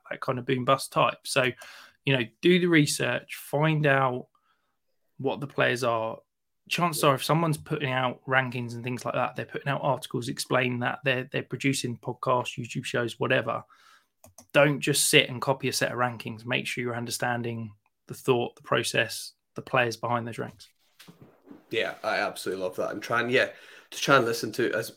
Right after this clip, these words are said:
Speaker 2: as many people as possible. I've been doing, like, a, a weekly kind of show where I'm, like, getting the A D P of, like,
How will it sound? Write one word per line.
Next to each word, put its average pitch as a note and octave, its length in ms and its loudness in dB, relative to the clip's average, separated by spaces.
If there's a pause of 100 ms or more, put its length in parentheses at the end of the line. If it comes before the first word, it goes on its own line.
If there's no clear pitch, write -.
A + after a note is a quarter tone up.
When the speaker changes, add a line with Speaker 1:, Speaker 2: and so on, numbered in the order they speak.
Speaker 2:
as - 140 -6
many A2+ 240 0
people A2 320 -2
as G#2 100 -4
possible. - 340 0
I've C3 120 4
been D3 140 8
doing, A#2+ 420 4 (440)
like, A2 180 -2
a, A2 280 4
a G#2+ 60 -2
weekly A#2+ 420 -2
kind A#2 220 2
of A2+ 80 2
show A#2 220 4
where A2 240 4
I'm, A2+ 180 -6
like, A#2 260 0
getting B2+ 280 4
the A#2+ 240 4
A B2+ 40 6
D B2+ 200 -6
P C#3+ 300 4
of, C3+ 220 2 (140)
like, - 160 0